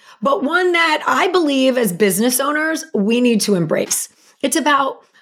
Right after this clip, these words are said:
putting yourself and your ideas out there. It's about addressing the fears that come up.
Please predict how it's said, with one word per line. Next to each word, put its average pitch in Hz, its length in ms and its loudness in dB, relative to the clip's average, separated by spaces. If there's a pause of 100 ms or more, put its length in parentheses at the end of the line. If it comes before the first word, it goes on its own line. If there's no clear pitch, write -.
(120)
putting 349 400 0
yourself 220 760 -2
and 196 220 4
your 208 160 0
ideas 185 640 0
out 180 180 0
there. - 320 -12 (280)
It's 208 120 0
about 226 540 -2
addressing 196 580 0
the 190 60 0
fears 202 600 0
that 302 200 -4
come 302 220 0
up. 330 260 -2